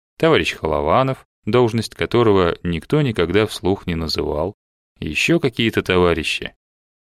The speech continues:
Сталин никогда не ездил в отпуск один. Каждый год одному из членов Политбюро – великая честь отдыхать вместе с товарищем Сталиным. В этом году чести удостоен товарищ Жданов.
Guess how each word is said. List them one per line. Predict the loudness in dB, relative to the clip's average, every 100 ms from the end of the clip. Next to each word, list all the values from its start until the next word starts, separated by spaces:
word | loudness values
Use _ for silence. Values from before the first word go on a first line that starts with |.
| _
Сталин | -8 0 4 4 4
никогда | 2 2 2 2 2
не | 2
ездил | 2 2 2 2 2
в | 2
отпуск | 0 0 -2 0
один. | -2 -2 -8 -10 _ _ _ _ _
Каждый | -2 0 -2
год | 2 2 2 -2 -8
одному | -4 -2 0 0 0
из |
членов | -2 -2 0 0 -2
Политбюро – | -2 -2 0 2 4 4 0 _ _
великая | -6 -4 -4 -6 -2 -2 0
честь | -2 -2 -4 -10 -12 _ _ _
отдыхать | -4 -4 -2 -4 0 2 2 0
вместе | -4 -4 -2 0 0 -2 -6
с | -2
товарищем | 0 2 0 -2 -4
Сталиным. | -4 -2 -2 -2 -8 -14 _ _ _ _ _
В | 2
этом | 4 4 4
году | 4 4 6 6 4
чести | 2 0 0 0
удостоен | 2 2 0 4 4 4 2
товарищ | 0 2 2 0 -2 -2
Жданов. | -2 0 0 0 -4 -12 _